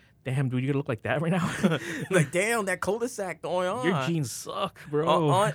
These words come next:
Speaker 2: only thing I have to say, if I was twenty, like, twenty-one, and I have a cul-de-sac on my head, just bald, man.
Speaker 1: Yeah,
Speaker 2: Just
Speaker 1: just might as
Speaker 2: bald.
Speaker 1: well.
Speaker 2: Just go ahead and shave it, man.
Speaker 1: Yeah.
Speaker 2: Yo, just come on home. That's all I have to say. Just come on
Speaker 1: <laughs>
Speaker 2: home.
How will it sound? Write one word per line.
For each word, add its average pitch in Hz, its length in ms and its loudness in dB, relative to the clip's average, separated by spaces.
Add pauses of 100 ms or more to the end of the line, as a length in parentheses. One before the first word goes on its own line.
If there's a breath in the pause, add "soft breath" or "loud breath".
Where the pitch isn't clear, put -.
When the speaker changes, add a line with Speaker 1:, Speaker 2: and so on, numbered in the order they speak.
Speaker 2:
only 220 180 2
thing 233 80 -4
I - 20 0
have 226 100 -4
to 214 60 -16
say, 175 140 0
if 127 240 -4
I 131 120 2
was 196 220 -8
twenty, 151 640 -10 (160)
like, 113 240 -10
twenty-one, 123 600 -6
and 95 220 -8
I 92 40 -6
have 113 220 -8
a 98 40 -10
cul-de-sac 101 600 -12
on 92 60 -12
my 85 160 -8
head, 95 300 -10 (240 soft breath)
just - 280 -20
bald, 98 380 -2
man. 87 220 -4
Speaker 1:
Yeah, 185 120 2 (160)
Speaker 2:
Just - 0 -
Speaker 1:
just 143 240 -14
might 87 180 -2
as - 60 -4
Speaker 2:
bald. 76 100 -6
Speaker 1:
well. 104 300 -8
Speaker 2:
Just 131 280 -10
go 127 160 -4
ahead 131 140 -4
and 123 80 -8
shave 135 240 -10
it, - 100 -16
man. 110 300 -10 (440)
Speaker 1:
Yeah. 101 160 -6
Speaker 2:
Yo, 127 240 0
just 127 220 -8
come 143 200 -2
on 139 180 -4
home. 120 500 -6
That's 107 200 -10
all 107 140 -8
I 107 80 -8
have 113 120 -10
to - 80 -20
say. 104 200 -12
Just 87 180 -20
come 113 240 0
on 139 160 -4
Speaker 1:
<laughs> 87 400 -8
Speaker 2:
home. 135 320 0